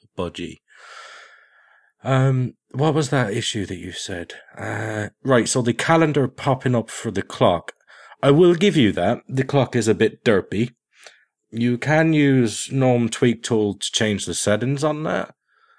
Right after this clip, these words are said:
uh, in terms of doing twenty-four hour format. Um, I'm assuming you discovered Raven, right?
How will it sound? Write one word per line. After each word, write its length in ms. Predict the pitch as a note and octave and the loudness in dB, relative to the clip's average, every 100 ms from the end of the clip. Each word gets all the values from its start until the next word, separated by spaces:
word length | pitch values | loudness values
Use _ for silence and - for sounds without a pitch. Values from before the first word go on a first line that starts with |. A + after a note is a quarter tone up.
| _ _ - | _ _ -8
uh, 280 | G2+ G2+ G2+ | -2 -2 0
in 100 | G#2+ | -2
terms 280 | A#2+ A#2 G2+ | 2 2 0
of 160 | F#2 | -2
doing 240 | A2+ G#2 F2 | 2 2 0
twenty-four 440 | - G#2 G2 F#2+ | -2 -2 0 2
hour 220 | F#2+ F2+ | 2 0
format. 520 | E2+ F#2+ F#2 F2+ F2+ - - | -2 -2 -2 -2 -4 -8 -16
Um, 460 | - F#2 F#2 F2+ F2+ - - | -10 -8 -8 -10 -12 -18 -6
I'm 120 | A2+ | 0
assuming 320 | A#2 E3+ F3+ B2 | 2 4 4 4
you 80 | |
discovered 440 | F#2 - B2 F#2+ F2 | 0 -2 0 0 0
Raven, 440 | G#2+ G2 D#2+ D2+ | 2 2 0 -6
right? 240 | D#2+ G2 | -4 -4